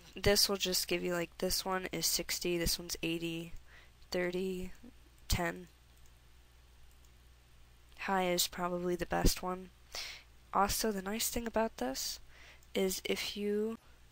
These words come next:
look at the bottom, I don't have room on my screen,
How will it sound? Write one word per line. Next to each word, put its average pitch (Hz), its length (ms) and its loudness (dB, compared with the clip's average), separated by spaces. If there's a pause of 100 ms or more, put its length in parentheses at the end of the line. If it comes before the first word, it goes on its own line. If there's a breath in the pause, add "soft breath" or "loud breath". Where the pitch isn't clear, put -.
(1120 loud breath)
look - 680 -2 (2250 loud breath)
at 190 120 -2
the 175 80 2
bottom, 202 600 2 (920 loud breath)
I 220 100 2
don't 233 200 2
have 196 380 4
room 170 180 0
on 175 140 -6
my 170 120 -6
screen, 170 840 -4